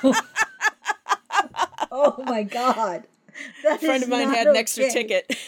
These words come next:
Speaker 1: Oh my God, that's not okay.
Speaker 2: <laughs>
Speaker 1: Oh. Oh, what? Oh.
Speaker 2: Right.
Speaker 1: Oh, wow.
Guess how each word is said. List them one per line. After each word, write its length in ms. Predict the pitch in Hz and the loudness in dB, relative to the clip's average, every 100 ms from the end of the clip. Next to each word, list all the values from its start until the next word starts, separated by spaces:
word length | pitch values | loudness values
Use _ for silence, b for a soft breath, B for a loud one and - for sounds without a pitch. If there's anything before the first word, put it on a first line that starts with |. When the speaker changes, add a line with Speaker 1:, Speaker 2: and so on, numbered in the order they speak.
| B B B B B B B | B B B B B B B
Speaker 1:
Oh 240 | 277 311 330 | -6 -2 0
my 140 | 240 | 0
God, 260 | 233 262 247 | 0 0 0
that's 300 | 269 226 - | -2 -4 -4
not 240 | 285 247 | -2 0
okay. 440 | 226 226 233 214 208 B B | -2 -4 -4 -4 -6 B B
Speaker 2:
<laughs> 220 | B B 240 | B B -6
Speaker 1:
Oh. 1040 | 220 392 415 427 339 339 339 330 320 269 B B B B B _ - | -4 -4 -4 -2 -2 0 0 0 -2 -4 B B B B B _ -14
Oh, 680 | 226 269 277 262 220 202 196 | -8 -2 0 0 -2 -4 -4
what? 840 | 208 233 269 262 254 247 - - - | -8 -4 0 2 0 -4 -10 -14 -12
Oh. 600 | 240 247 233 208 196 175 170 | -2 0 2 0 -4 -8 -8
Speaker 2:
Right. 880 | 240 269 277 285 285 285 294 285 285 | -6 -4 -2 -2 -2 -4 -6 -8 -8
Speaker 1:
Oh, 480 | 277 262 226 214 202 208 | -4 -2 -2 -4 -6 -8
wow. 600 | 214 214 202 190 190 | -6 -2 -2 -4 -8